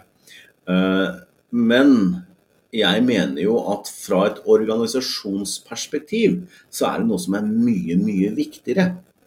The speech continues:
Og det er jo å ha på plass gode, eh, incident reporting, eh, systemer, eh, og passe på at de ansatte vet hvordan de kommer i kontakt med dem.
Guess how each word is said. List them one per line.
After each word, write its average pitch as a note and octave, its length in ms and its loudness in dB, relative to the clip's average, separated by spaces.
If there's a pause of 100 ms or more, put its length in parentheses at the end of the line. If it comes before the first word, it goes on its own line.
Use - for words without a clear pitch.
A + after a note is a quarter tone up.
(1300)
Og - 120 -6
det A#2+ 180 4
er F2 280 0
jo A#2+ 240 6 (520)
å A2 80 2
ha - 260 -6 (100)
på - 180 -4
plass A#2+ 340 -2 (200)
gode, G#2 560 2 (240)
eh, G#2 260 -2
incident F#2+ 540 0
reporting, F2+ 720 -2 (180)
eh, F2+ 640 -2
systemer, A2+ 680 0 (560)
eh, G#2 260 -2 (140)
og B2+ 420 2
passe - 340 -10
på - 140 -4
at F2+ 60 -12
de C3 100 -4
ansatte - 520 -6
vet - 640 -10
hvordan A#2 400 -6
de C#3 80 2
kommer - 320 -8
i - 60 -10
kontakt - 440 -4
med G3+ 100 -2
dem. G#3 200 0